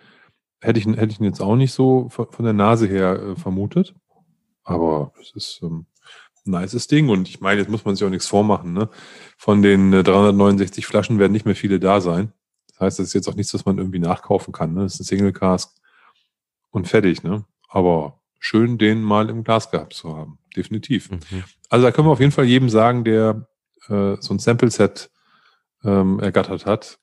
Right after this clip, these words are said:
Speaker 1: ähm, den, nehmt euch Zeit für den. Das ist nichts, was man irgendwie so mal auf die Schnelle wegtrinkt, sondern die fünf C L, die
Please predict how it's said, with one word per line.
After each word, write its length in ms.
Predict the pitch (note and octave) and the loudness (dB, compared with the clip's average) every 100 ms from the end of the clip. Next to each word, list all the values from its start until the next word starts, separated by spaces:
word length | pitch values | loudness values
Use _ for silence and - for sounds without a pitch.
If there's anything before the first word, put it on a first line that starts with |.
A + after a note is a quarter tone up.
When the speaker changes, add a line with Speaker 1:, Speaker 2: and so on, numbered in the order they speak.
| _ | _
Speaker 1:
ähm, 400 | G2+ F#2+ F#2 F2 _ A2 G#2 _ - | -6 -6 -6 -10 _ -20 -20 _ -4
den, 600 | G2+ A2 A#2 A#2+ A#2+ A#2 _ | -2 0 0 -2 -6 -10 _
nehmt 240 | A#2 D3 | 0 2
euch 100 | C3 - | 2 2
Zeit 220 | G#2 A2 | 0 2
für 120 | G#2 | 0
den. 240 | F2 E2 | 0 -4
Das 160 | D#2+ - | -8 -14
ist 160 | G#2 A2 | -12 -6
nichts, 300 | A#2+ - - | -6 -6 -8
was 120 | G#2 | -4
man 160 | G#2 G#2 | -4 -4
irgendwie 320 | G#2 A2 G2+ | -4 -4 -4
so 100 | G2+ | -4
mal 380 | G2+ F#2+ F2+ _ - - - _ _ | 0 0 -2 _ -20 -20 -20 _ _
auf 140 | A2 - | -8 -4
die 100 | - | 0
Schnelle 240 | A2 G#2 | 4 4
wegtrinkt, 460 | A2 - - G#2+ G2+ | 2 0 -2 -2 -2
sondern 220 | G2 F#2+ | -2 0
die 80 | G2+ | -2
fünf 220 | A2 - | -6 -8
C 160 | - | -6
L, 200 | G2 F#2+ | -2 0
die 360 | F#2+ F#2 F#2 | 2 2 0